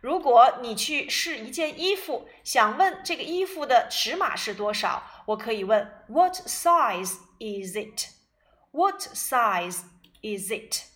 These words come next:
它是什么尺码？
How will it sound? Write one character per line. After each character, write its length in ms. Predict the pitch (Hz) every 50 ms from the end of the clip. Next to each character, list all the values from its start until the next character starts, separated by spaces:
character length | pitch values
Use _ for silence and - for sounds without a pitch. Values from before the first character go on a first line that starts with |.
| _ _ _ _ _ _
它 200 | - - 415 415
是 320 | - - 392 349 320 - - - - - - _ _ _
什 320 | - - - - 180 170 185
么 240 | 220 339 370 359 -
尺 240 | - - - 190 202
码？ 340 | 202 196 170 - - -